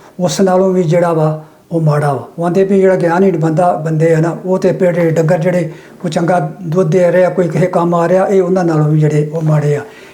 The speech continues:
ਇਹ ਸ਼ਬਦ ਰਾਹੀਂ, ਰਾਹੀਂ ਗੁਰੂ ਜੀ ਸਾਨੂੰ ਸ-, ਸੁਚੇਤ ਕਰਦੇ ਹਨ। ਇਹਦੇ ਵਿੱਚ ਜਿਹੜਾ ਵਾ ਵੀ ਜਿਵੇਂ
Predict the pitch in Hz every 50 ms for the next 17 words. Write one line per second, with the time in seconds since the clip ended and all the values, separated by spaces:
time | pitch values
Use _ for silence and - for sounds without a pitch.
0 | - - 196 196 - 214 202 175 175 202 202 208 208 214 208 190 - - 214 180
1 | 196 202 196 160 190 190 190 196 196 202 156 - 196 180 185 196 190 185 - -
2 | - - - - - - 165 151 - - - - - 190 156 - 185 185 185 180
3 | - - 180 165 151 175 196 180 180 175 160 156 - - - - - - - -
4 | _ _ _ - 165 196 190 185 165 - 180 156 180 180 180 160 180 180 180 180
5 | 196 156 180 190 180 180 185 180